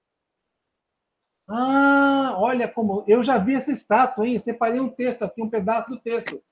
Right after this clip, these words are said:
Eu já fui nessa sala aí, porque olha o que ele vai falar aqui agora, ó. Eu não tenho culpa, Juliana, a vida é assim, ó. Presta atenção. É, cobrindo as mara-, é,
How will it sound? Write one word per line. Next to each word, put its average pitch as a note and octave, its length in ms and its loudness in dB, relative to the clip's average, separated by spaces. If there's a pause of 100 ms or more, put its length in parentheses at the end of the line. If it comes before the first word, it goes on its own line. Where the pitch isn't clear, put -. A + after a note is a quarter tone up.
(140)
Eu F3+ 80 -2
já C#4 140 2
fui E4 180 -8
nessa A3+ 240 -2
sala E3+ 300 2
aí, B2+ 200 -2
porque E3+ 240 -8
olha C#4+ 200 0
o D#4 40 -2
que D4 60 -4
ele B3+ 80 -4
vai B3+ 160 -6
falar A#3+ 180 -4
aqui G#3+ 160 -6
agora, E3+ 360 -4
ó. G3+ 180 0 (380)
Eu C#4+ 80 -4
não F4+ 100 -10
tenho G4+ 220 4
culpa, D#4+ 280 -2
Juliana, D#3+ 300 -4
a F3 60 -8
vida B3 220 -6
é C#4+ 80 -2
assim, F#3+ 300 -12
ó. A3+ 160 -2 (280)
Presta C4+ 260 -4
atenção. - 320 -8 (760)
É, E3 280 -4 (320)
cobrindo C#4+ 800 0
as A3+ 300 0
mara-, F#3+ 400 -2
é, C#3 440 -10